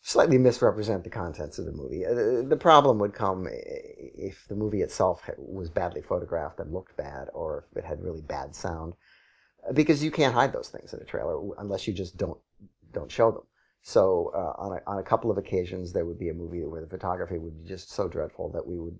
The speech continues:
we would do, um, animations instead, and stills, and things that would uh, hide the fact that it was a, a really ropey looking movie. And, and, uh, the same thing with the soundtracks. Sometimes they were very hollow and badly recorded, and,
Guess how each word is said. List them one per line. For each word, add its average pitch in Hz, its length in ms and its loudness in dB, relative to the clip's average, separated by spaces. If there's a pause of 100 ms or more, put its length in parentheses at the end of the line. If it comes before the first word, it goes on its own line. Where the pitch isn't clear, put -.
we 90 80 -10
would 82 140 -8
do, 80 260 -8 (140)
um, 71 300 -12 (160)
animations 95 640 -6 (580)
instead, 65 460 -4
and 87 120 -10
stills, - 560 4 (100)
and 90 260 -10
things 104 340 -2
that 95 220 0
would 92 400 -6 (460)
uh, 85 140 -6
hide 107 380 2
the - 80 -6
fact 80 300 -2
that 90 100 -6
it - 80 -6
was 82 240 -12 (280)
a, - 260 -8
a 85 80 -8
really 80 260 -10
ropey 78 360 -10
looking - 300 -14 (140)
movie. 87 260 -10
And, 90 220 -10
and, 98 360 -6
uh, 104 240 -2
the 113 120 2
same 113 200 -2
thing 101 200 -2
with 85 160 -6
the 87 80 -8
soundtracks. 95 680 -8
Sometimes 85 440 -8
they 85 80 -6
were 78 120 -6
very 85 200 0
hollow 78 500 -6
and 76 140 -10
badly 73 320 -6
recorded, 78 500 -6
and, 82 160 -16